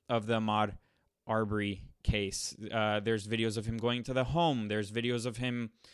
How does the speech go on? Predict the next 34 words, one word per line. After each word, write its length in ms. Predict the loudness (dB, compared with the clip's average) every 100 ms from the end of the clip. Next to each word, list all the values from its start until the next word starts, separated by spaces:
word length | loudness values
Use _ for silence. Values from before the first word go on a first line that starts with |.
| -20 _ _ 0
uh, 380 | 4 4 4 2
run, 280 | 2 2 2
uh, 120 | -6 -8 -14 -20 -20 -10
running 340 | 0 2 4 4
out 180 | 6
of 60 | 6
the 80 | 2
home 380 | 2 0 0 -2
and, 240 | -4 -6
and, 200 | -6 -6 -4
and 140 | 0
all 160 | 2 2
these 160 | 2
things. 220 | 0 0
That 180 | 0 0
there's, 200 | 0 -2 -6
there's, 540 | -14 -2 2 2 2
it's 180 | 0 2
not 260 | 2 2 2
just 280 | 2 2 0
the 100 | -6
video 340 | 0 2 4 2
from 440 | 0 -2 -2 -6 -14 _ _ _ _ _ _ _
the 140 | -4 0
car 400 | 4 6 4 2 -8 -16
and 120 | -6 -2
all 160 | 0
that. 240 | 0 0 -2 _ _ _ _
And 160 | 0 4
then 520 | 6 8 4 0 -8 _ _
you 160 | -4 -2
start 380 | 2 6 6 6
to 180 | 2 2
s-, 240 | 2 -4